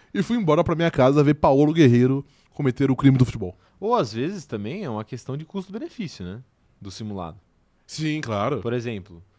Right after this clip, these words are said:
Speaker 2: é, tem um amigo nosso que certa vez ele foi fazer uma prova e a prova ela valia tão pouco na média, ela valia tipo zero cinco na média, né?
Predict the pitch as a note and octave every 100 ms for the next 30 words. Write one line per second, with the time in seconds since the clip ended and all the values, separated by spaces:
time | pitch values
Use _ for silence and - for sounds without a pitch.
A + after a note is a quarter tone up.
0 | _ _ _ _ - G2 F#2+ F2+ E2+ _
1 | B2+ C#3 E3 D3+ D3 C3 A2+ E3+ A3 -
2 | F2+ - _ _ _ _ _ - B2+ B2+
3 | A#2+ G#2+ - C#3+ D#3+ C3 A2 D#3 A3 A#2
4 | - _ _ _ _ A2 A2 B2 A#2 A#2
5 | A#2 G#2+ A2+ C#3+ F#3+ G#2 G#2+ C3 - C#3
6 | E3 F3+ F3 E3+ - A#3 C4+ F3+ A3+ -
7 | A2 G2+ G#2 C#3+ C3 C#3 D#3+ F#3 G3+ -
8 | G3 G#3+ A#3+ - E3 F3+ B2 G#2 G2 A#2+
9 | G2+ G2+